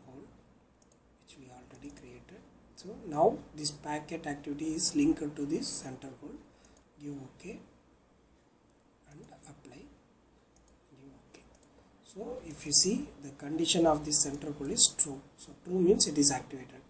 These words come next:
If I give false, it is deactivated.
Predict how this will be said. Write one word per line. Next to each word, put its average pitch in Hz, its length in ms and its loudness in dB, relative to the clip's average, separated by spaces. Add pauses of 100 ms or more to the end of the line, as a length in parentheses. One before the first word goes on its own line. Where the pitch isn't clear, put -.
(160)
If - 180 -20
I 143 60 -12
give 156 220 -10
false, 151 600 -8 (760)
it 208 80 -16
is - 120 -14
deactivated. - 760 -10